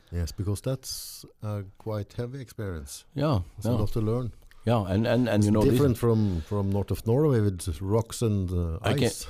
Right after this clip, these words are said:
Speaker 2: come from the desert, and now it was rainforest, uh,
Speaker 1: <laughs>
Speaker 2: uh, yeah, elephants and crocodiles, and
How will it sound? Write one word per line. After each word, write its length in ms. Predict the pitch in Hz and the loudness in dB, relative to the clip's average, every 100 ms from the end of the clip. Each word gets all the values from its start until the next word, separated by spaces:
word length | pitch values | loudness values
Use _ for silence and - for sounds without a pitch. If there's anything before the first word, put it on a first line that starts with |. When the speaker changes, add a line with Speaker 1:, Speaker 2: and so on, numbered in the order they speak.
| - | -6
Speaker 2:
come 240 | - 120 | 2 2
from 200 | 120 110 | 4 4
the 120 | 98 92 | 4 6
desert, 520 | 113 135 127 156 - | 6 4 4 2 2
and 160 | 95 | 2
now 260 | 101 117 120 | 4 4 4
it 160 | 98 107 | 2 2
was 180 | 104 | 2
rainforest, 920 | 98 131 156 - 90 78 82 - - - - - | 4 4 4 4 2 2 -2 -10 -12 -14 -16 -8
uh, 60 | |
Speaker 1:
<laughs> 0 | |
Speaker 2:
uh, 400 | - 98 95 - - - | -4 -2 0 -2 -4 -2
yeah, 500 | 95 101 117 107 90 - | 0 0 -2 -4 -8 -4
elephants 380 | 120 127 113 110 | -2 0 -2 -2
and 140 | 117 101 | -4 -4
crocodiles, 500 | 110 104 95 78 85 | -2 2 2 2 0
and 500 | 90 82 90 87 | 0 0 0 0